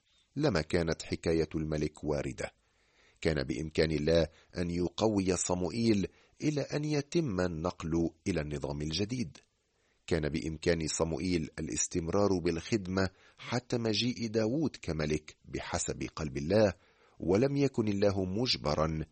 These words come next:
أن يولي شاول الشرير الملك. صديقي، يجب أن نواصل خدمتنا بأمانة مع ترك مستقبل هذه الخدمة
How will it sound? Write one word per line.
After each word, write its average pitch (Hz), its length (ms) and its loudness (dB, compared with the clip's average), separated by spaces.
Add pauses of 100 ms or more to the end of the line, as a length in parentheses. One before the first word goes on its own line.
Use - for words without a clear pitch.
(240)
أن 90 160 0
يولي 82 720 0
شاول 80 500 2
الشرير 78 580 0
الملك. 110 560 -2 (800)
صديقي، - 540 -4 (760)
يجب 107 400 4
أن 104 160 2
نواصل 101 640 0
خدمتنا 98 720 0
بأمانة 98 760 -2 (360)
مع 78 260 -2
ترك - 360 -2
مستقبل 85 840 -4
هذه 85 280 0
الخدمة 85 540 -2